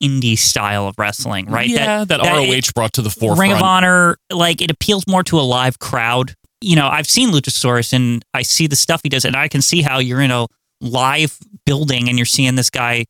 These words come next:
Speaker 1: he's, when he's kind of a bigger guy doing
Speaker 2: Okay.
Speaker 1: some of this stuff, and that to a live crowd can be very appealing, right?
Speaker 2: Is Kofi Kingston not a pro wrestler?
Speaker 1: He's definitely a pro wrestler.
Speaker 2: What I'm
Speaker 1: Yeah.
Speaker 2: trying to, the,
Speaker 1: Yeah.
Speaker 2: the line
Speaker 1: I
Speaker 2: I'm
Speaker 1: mean, he's
Speaker 2: trying
Speaker 1: definitely a sports entertainer, too.
Speaker 2: That's the point I'm trying to make is, is it
Speaker 1: Yeah.
Speaker 2: really that much different these days? And maybe it is, folks, 'cause I know the W W F,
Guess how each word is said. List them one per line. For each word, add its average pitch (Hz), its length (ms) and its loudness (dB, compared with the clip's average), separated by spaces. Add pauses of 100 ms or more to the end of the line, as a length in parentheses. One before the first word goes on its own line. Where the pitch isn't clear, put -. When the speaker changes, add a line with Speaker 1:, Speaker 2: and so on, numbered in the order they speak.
(220)
Speaker 1:
he's, - 180 2
when 131 140 2
he's 135 180 4
kind 226 180 -2
of 143 80 -4
a 123 60 -4
bigger 139 320 -2
guy 127 400 0
doing 139 240 2
Speaker 2:
Okay. - 20 2
Speaker 1:
some 139 220 0
of 120 80 -2
this 120 120 0
stuff, 160 500 0
and 135 180 -2
that 143 220 -4
to 160 120 -2
a 147 40 2
live 139 280 -2
crowd 143 280 -2
can 127 120 -2
be 120 80 2
very 117 240 0
appealing, 107 500 -2
right? 117 280 -2
Speaker 2:
Is 139 160 0
Kofi 143 360 -2
Kingston 139 380 0
not 135 140 2
a 139 40 -2
pro 139 220 -2
wrestler? 156 400 0 (240)
Speaker 1:
He's 139 340 0
definitely 147 720 0
a 127 60 -4
pro 131 200 0
wrestler. 127 520 0 (120)
Speaker 2:
What 156 120 2
I'm 151 60 4
Speaker 1:
Yeah. 156 80 2
Speaker 2:
trying 180 220 2
to, 143 120 2
the, 135 200 0
Speaker 1:
Yeah. 117 180 -2
Speaker 2:
the 147 100 -4
line 151 220 0
Speaker 1:
I 147 40 0
Speaker 2:
I'm 139 60 4
Speaker 1:
mean, 151 100 4
he's 151 120 2
Speaker 2:
trying 123 60 2
Speaker 1:
definitely 165 280 0
a 139 40 2
sports - 300 0
entertainer, 131 460 2
too. 135 320 0
Speaker 2:
That's 160 200 -2
the 180 100 -2
point 175 180 2
I'm 151 80 2
trying 147 180 0
to 131 60 0
make 147 160 0
is, 123 140 0
is 131 120 0
it 147 80 -2
Speaker 1:
Yeah. 127 360 -2
Speaker 2:
really 202 220 2
that 127 220 0
much 113 280 0
different 104 400 -2
these 98 220 -2
days? 104 180 0
And 147 180 2
maybe 202 320 2
it 139 80 0
is, 101 300 0
folks, 113 260 0
'cause 165 160 0
I 185 160 0
know 160 240 4
the 135 100 -2
W 135 200 -2
W 123 280 2
F, 113 160 -2